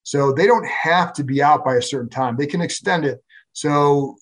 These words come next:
you know, would they do that and let, you know, just see, like, hey, maybe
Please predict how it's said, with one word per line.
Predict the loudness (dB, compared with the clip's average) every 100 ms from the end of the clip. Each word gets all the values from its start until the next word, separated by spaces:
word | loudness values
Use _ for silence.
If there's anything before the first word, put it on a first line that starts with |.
| -8
you | -4
know, | -4 -2
would | -2 0
they | -2 -4
do | -2 0
that | 0 0 -2 -4
and | -6 -6
let, | -6 -4
you |
know, | -4 -4 -4
just | -4 -2
see, | -2 0
like, | -2
hey, | -4 -6 -4
maybe | -2 0 0 0 -4